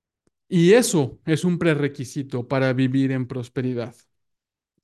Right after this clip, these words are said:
Un gran punto de inicio o de reinicio para poder, eh, em, tener esto es la gratitud. Gratitud no solamente es algo que dices por educación.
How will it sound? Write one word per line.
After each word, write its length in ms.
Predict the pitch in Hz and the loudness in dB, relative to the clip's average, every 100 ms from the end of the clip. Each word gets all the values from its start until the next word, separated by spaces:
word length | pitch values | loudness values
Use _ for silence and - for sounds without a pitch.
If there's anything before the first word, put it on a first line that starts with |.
| _ _ | _ _
Un 280 | 196 240 254 | 2 4 4
gran 340 | 233 233 226 | 4 4 2
punto 400 | 226 196 190 208 | 2 2 2 0
de 160 | 185 156 | 0 0
inicio 800 | 131 127 131 147 - 139 349 - _ | 0 0 0 0 -4 -10 -12 -14 _
o 200 | - 170 | 0 0
de 220 | 156 156 147 | 2 0 -2
reinicio 960 | 139 135 131 127 131 147 - 190 403 - _ _ _ _ _ _ _ _ _ _ _ _ - | -4 -6 -4 -2 -2 -2 -4 -8 -8 -14 _ _ _ _ _ _ _ _ _ _ _ _ -4
para 260 | 147 143 | -2 -2
poder, 400 | 139 139 147 160 - | -2 0 0 0 -2
eh, 580 | 165 147 139 143 131 123 | -2 -2 -4 -6 -8 -6
em, 300 | 120 117 - _ _ _ _ | -8 -10 -14 _ _ _ _
tener 280 | 151 143 156 | -2 0 0
esto 240 | 160 160 | -2 -2
es 80 | 190 | -2
la 60 | 208 | -2
gratitud. 580 | 190 175 170 262 285 - - _ _ _ _ _ _ _ | -4 -4 -6 -6 -4 -6 -10 _ _ _ _ _ _ _
Gratitud 640 | - 165 170 165 240 254 - - - _ _ _ | -6 -6 -4 -4 0 0 -2 -12 -20 _ _ _
no 240 | 160 170 214 | -4 -2 -2
solamente 580 | 214 208 196 202 196 196 | -2 -2 -2 -2 0 0
es 140 | 190 | -2
algo 200 | 196 202 | -2 -2
que 140 | 190 | -2
dices 320 | 147 180 196 - | -6 -6 -8 -6
por 200 | 170 151 | -2 -2
educación. 800 | 135 131 123 - 175 170 123 | -2 -4 -6 0 2 4 0